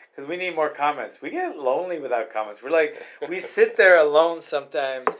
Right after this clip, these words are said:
Speaker 1: a
Speaker 2: Waiting.
Speaker 1: corner,
Speaker 2: Do you wait
Speaker 1: in a
Speaker 2: for
Speaker 1: corner,
Speaker 2: comments?
Speaker 1: reading the internet,
Speaker 2: <laughs>
Speaker 1: and we just wait till it pops up, and we just keep refreshing, and we're both sobbing and shit, and our wives are
Speaker 2: It's very sad.
Speaker 1: I know. And our wives are in the other room
Speaker 2: <laughs>
Speaker 1: watching T V and shit, and they're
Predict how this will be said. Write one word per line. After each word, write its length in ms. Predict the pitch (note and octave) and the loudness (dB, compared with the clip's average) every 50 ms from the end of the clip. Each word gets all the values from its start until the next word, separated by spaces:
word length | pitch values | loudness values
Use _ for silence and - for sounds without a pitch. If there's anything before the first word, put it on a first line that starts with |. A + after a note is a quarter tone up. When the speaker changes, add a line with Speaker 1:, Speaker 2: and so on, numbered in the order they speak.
| - - _ _ - | -8 -20 _ _ -8
Speaker 1:
a 40 | A2 | -2
Speaker 2:
Waiting. 340 | B2+ C3+ C#3+ A3+ A3 G#3 - | 0 4 4 4 4 2 2
Speaker 1:
corner, 420 | - F3+ D#3+ D3 C#3+ C#3 C#3 C#3 - | 2 2 2 2 0 -2 -4 -4 -8
Speaker 2:
Do 60 | C3 | -8
you 80 | C3 | -2
wait 180 | B2 B2 B2+ D3 | 0 0 2 2
Speaker 1:
in 60 | F#3+ | 0
a 40 | G#3+ | 0
Speaker 2:
for 100 | C3+ C3 | 0 2
Speaker 1:
corner, 220 | E3+ - C3 D3+ | 2 4 4 4
Speaker 2:
comments? 200 | D3 C#3+ D3 - | 2 0 0 -2
Speaker 1:
reading 340 | C#3 D#3 E3 F3 F#3 F3+ F3+ F3+ | -6 -8 -6 -4 -6 -6 -6 -6
the 100 | F3 F3 | -8 -8
internet, 640 | D#3 - D#3 D#3 D#3 D#3 D3+ C#3+ C3+ C3+ C3+ - - - C#3+ - A#2+ | -6 -6 -6 -4 -2 0 0 2 2 0 -2 -4 -6 -10 -10 -10 -6
Speaker 2:
<laughs> 40 | - | -2
Speaker 1:
and 80 | D#3 D#3+ | -2 -2
we 60 | E3 | 0
just 220 | E3 F3 E3+ - - | -2 -4 -6 -2 2
wait 220 | D#3+ F3+ F#3+ F#3 | 2 2 2 2
till 140 | - E3+ E3+ | 2 2 2
it 100 | D#3+ D#3 | 0 0
pops 340 | - - E3 E3 E3 - - | 2 2 2 2 2 2 4
up, 140 | E3+ E3+ E3+ | 4 4 4
and 80 | D3+ D3+ | 0 -4
we 100 | D3 C#3+ | -6 -6
just 200 | C#3 C#3+ C#3 - | -8 -10 -14 -14
keep 260 | - F3 F3 F3 - | -14 -16 -16 -14 -12
refreshing, 880 | D#3 D#3 C#3+ A#2+ - - - C#3+ D#3+ E3 - - C#3+ A#2+ A2+ A2 A#2 - - - B2 - - _ _ _ - | -10 -10 -10 -10 -8 0 4 4 4 4 2 -4 -6 -6 -6 -8 -12 -14 -18 -20 -20 -20 -20 _ _ _ -4
and 120 | C#3+ C#3+ D3 | -2 0 2
we're 100 | D3 D3 | 2 2
both 220 | D3 E3 E3+ E3+ E3+ | 4 4 4 4 2
sobbing 600 | - - - D3 C#3 C#3 C#3 C#3+ C#3 D3 C#3+ C#3+ | -2 -4 0 2 4 4 4 2 0 -2 -6 -8
and 120 | C#3 C#3 C#3 | -8 -10 -6
shit, 180 | - D3+ D3+ | -2 0 0
and 80 | D3 C#3+ | 0 0
our 100 | C#3 C#3 | 0 0
wives 440 | C3 B2+ C#3+ D3 D#3 D#3+ D#3+ D3+ C#3 | 2 4 6 6 6 6 4 0 -2
are 60 | D3+ C#3+ | -4 -2
Speaker 2:
It's 80 | C3+ | -2
very 220 | - E3+ G3 F3+ - | 0 0 0 0 0
sad. 440 | - A#2 A2 G#2+ G#2+ G#2 G2 - - _ _ C3 | 0 0 0 0 0 -2 -4 -6 -10 _ _ -10
Speaker 1:
I 80 | C#3+ | -6
know. 160 | F3+ F#3 B2+ - - | -6 -6 -6 -6 -6
And 120 | B2+ C#3 D#3 | -2 2 4
our 160 | D#3+ D#3 D#3 | 4 6 8
wives 320 | D#3 E3 E3+ F3+ F3+ F3 | 8 8 8 8 6 2
are 40 | F3+ | -4
in 80 | E3+ E3 | -4 -2
the 140 | E3+ D#3+ D#3+ | -2 -2 -2
other 140 | D#3 D3+ C#3+ | -2 -2 -2
room 300 | D3+ D#3 D#3+ D#3 D#3 D#3 - - - | -2 -2 -2 -4 -8 -12 -18 -20 -20
Speaker 2:
<laughs> 180 | - - _ _ | -20 -20 _ _
Speaker 1:
watching 420 | - D3 D3+ D#3 D3+ - D3 C#3+ - | 0 2 2 2 2 -2 -14 -16 -16
T 240 | - - E3 E3+ E3 | -14 -12 -10 -10 -10
V 280 | D3+ D#3 D#3+ D#3+ D#3+ D#3 | -8 -8 -8 -6 -6 -8
and 100 | D3 C#3+ | -8 -10
shit, 380 | - - D3+ D3 C#3 C#3+ C#3+ | -6 -2 0 2 2 2 0
and 160 | C#3+ C#3 C3+ C3+ | -4 -8 -8 -6
they're 240 | C#3 C#3+ C#3+ C#3 | -6 -6 -6 -8